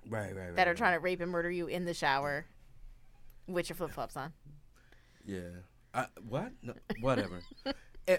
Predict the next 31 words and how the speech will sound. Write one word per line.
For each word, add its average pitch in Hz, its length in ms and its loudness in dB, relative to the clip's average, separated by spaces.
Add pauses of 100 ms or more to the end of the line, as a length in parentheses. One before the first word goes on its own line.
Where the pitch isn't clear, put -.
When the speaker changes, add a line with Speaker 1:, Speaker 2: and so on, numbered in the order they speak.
Speaker 1:
speaking 208 340 6
of 127 160 4
jail, 110 380 -2 (580)
and, 107 240 -2 (220)
uh, 101 300 -2 (180)
shout 156 220 6
out 190 80 2
to - 140 -2
Anna 131 280 6
Duvernay. 104 800 2 (540)
Central 143 320 4
Park 143 220 8
Five 113 360 6
has 110 120 2
been 110 200 2
the 107 80 2
most 110 360 0
watched 110 400 -4
show 104 400 0 (100)
every 117 360 -2
day 107 240 -2
since 98 200 -6
it 101 80 -8
came 107 240 0
out - 60 8
Speaker 2:
I - 40 12
have - 100 8
Speaker 1:
on - 80 0
Speaker 2:
a - 20 0
Speaker 1:
Netflix. - 20 4
Speaker 2:
question. 165 460 4